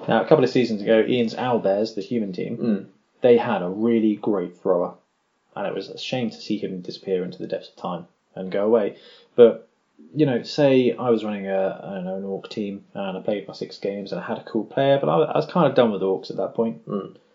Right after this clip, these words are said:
Speaker 1: You wanted to start an orc team. Or Milton was like, "Oh, dude, you're a thrower. I will take that.
Speaker 2: Yeah.
Speaker 1: I will take that action."
Speaker 2: <laughs> He
Speaker 1: Uh,
Speaker 2: is mine.
Speaker 1: Actually, and that's cool because you can be like, "Oh, how's my thrower getting on?"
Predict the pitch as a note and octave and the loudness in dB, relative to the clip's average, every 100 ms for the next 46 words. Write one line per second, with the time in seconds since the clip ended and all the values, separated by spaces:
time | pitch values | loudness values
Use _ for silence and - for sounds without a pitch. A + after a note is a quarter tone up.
0 | _ _ _ _ _ - A#2 A#2 A2 A2+ | _ _ _ _ _ -6 0 2 2 0
1 | - A2+ A2+ A#2+ - F2 - _ _ _ | 0 2 4 0 0 -8 -10 _ _ _
2 | _ _ _ _ - A#2 A#2 C3+ B2+ G#2 | _ _ _ _ 2 4 4 0 -2 -6
3 | F#2+ F#2+ F2+ F#2 F#2 F#2 F2 F#2 - G2 | -8 -8 -8 -8 -8 -6 -6 -8 -4 -2
4 | F2 - _ _ _ _ _ - G2+ F#2+ | -4 -8 _ _ _ _ _ -10 -6 -6
5 | - A2 - - - _ F3 G2+ F#2 - | -4 -6 -6 -10 -12 _ -10 -6 -6 -8
6 | - - - A#2+ - A2 F2 - - D#3 | -14 -14 -4 -2 0 -4 -4 -8 -6 0
7 | - F3 - - - - - G#2+ A2 A#2 | 8 8 10 10 8 -2 6 8 10 8
8 | A2 G#2+ B2 B2 A#2+ C3 E3+ C3 C#3 - | 8 10 10 10 6 4 0 0 -2 -2
9 | C#3 C#3 - - C#3+ A2+ A2+ B2 B2 B2+ | 0 0 0 6 6 6 2 0 0 0
10 | G#2 - A2+ A2+ - A2+ C#3 A#2+ - E3 | -4 -8 -8 -8 -8 -6 -2 -2 -2 -6
11 | F3 - | -6 -14